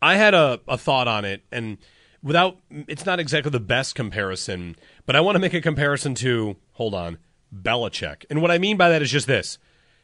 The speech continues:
He just doesn't wanna play your game. Diggs doesn't wanna play your game when asked all these questions. Just like Belichick, when asked stuff, is like, "We're on to Cincinnati, we're on to Cincinnati."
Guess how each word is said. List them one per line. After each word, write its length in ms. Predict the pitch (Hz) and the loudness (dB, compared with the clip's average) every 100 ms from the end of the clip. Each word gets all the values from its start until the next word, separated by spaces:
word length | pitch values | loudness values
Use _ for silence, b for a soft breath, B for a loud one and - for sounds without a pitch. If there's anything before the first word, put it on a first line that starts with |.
| _ - | _ -10
He 100 | 156 | -6
just 160 | 185 247 | -2 0
doesn't 160 | 220 | 4
wanna 140 | 214 190 | 4 4
play 160 | 208 | 4
your 100 | 196 | 4
game. 360 | 151 170 101 80 _ _ _ _ _ b b | 4 2 0 -8 _ _ _ _ _ b b
Diggs 280 | 143 208 185 | -2 0 2
doesn't 180 | 220 202 | 2 4
wanna 160 | 196 | 2
play 200 | 175 196 | 2 0
your 100 | 180 | 0
game 320 | 156 160 135 | 0 0 0
when 120 | 101 107 | -2 -2
asked 280 | 110 - | -2 -4
all 100 | 131 | -6
these 200 | 113 110 - | -4 -6 -4
questions. 420 | 117 101 101 92 | -4 -4 -8 -6
Just 140 | - | -2
like 180 | 202 175 | -2 0
Belichick, 500 | 170 185 175 131 117 | 0 2 0 -2 -2
when 120 | 131 | -2
asked 180 | 131 131 | 0 -2
stuff, 200 | - 131 | 0 -2
is 140 | 110 120 | 0 -4
like, 160 | 120 B B B | -4 B B B
"We're 80 | 98 | -6
on 100 | 87 | -6
to 60 | |
Cincinnati, 500 | - 98 85 87 76 | -8 -10 -10 -10 -8
we're 120 | 82 | -6
on 120 | 95 90 | -6 -6
to 60 | |
Cincinnati." 540 | - 95 107 92 82 | -10 -10 -8 -8 -8